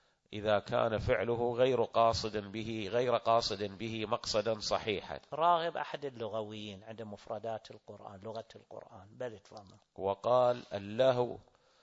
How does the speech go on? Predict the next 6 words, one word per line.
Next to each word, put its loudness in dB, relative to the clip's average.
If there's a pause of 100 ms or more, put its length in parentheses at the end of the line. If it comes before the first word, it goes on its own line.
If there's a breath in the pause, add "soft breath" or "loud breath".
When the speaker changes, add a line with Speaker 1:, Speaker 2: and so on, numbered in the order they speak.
(320 soft breath)
Speaker 1:
ما 2
يشغل 2
الإنسان 0
عما 0
يعنيه -2
ويهمه، 2